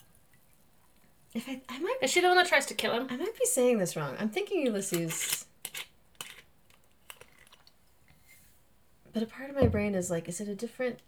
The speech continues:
Speaker 1: Greek character? Hold on. Let me just look this up really quick.
Speaker 2: So the only information I have about the Odyssey is from a guy on TikTok who's writing Epic Odyssey the Musical. Um, so I know all these characters' names from him, and he's amazing, and if you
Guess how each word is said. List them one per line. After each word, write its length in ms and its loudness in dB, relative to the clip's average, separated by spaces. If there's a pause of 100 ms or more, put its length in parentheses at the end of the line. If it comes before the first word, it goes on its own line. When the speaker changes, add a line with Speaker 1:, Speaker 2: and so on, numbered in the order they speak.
(1040)
Speaker 1:
Greek 240 -6
character? 540 -4 (360)
Hold 140 -2
on. 220 -6
Let 100 -4
me 80 0
just 100 -6
look 160 -4
this 160 -8
up 120 -6
really 160 -2
quick. 160 -2
Speaker 2:
So 80 0
the 160 4
only 480 4
information 500 4
I 40 4
have 120 2
about 180 2
the 100 2
Odyssey 440 2
is 140 0
from 120 -4
a 40 -2
guy 180 8
on 80 2
TikTok 420 0
who's 200 2
writing 400 0 (560)
Epic 420 6 (100)
Odyssey 340 6
the 100 4
Musical. 560 0 (1300)
Um, 380 8
so 140 4
I 80 10
know 160 6
all 120 8
these 180 2
characters' 400 2
names 220 0
from 200 -2
him, 240 -4
and 100 -6
he's 180 -2
amazing, 380 -2
and 80 -4
if 140 -8
you 460 -6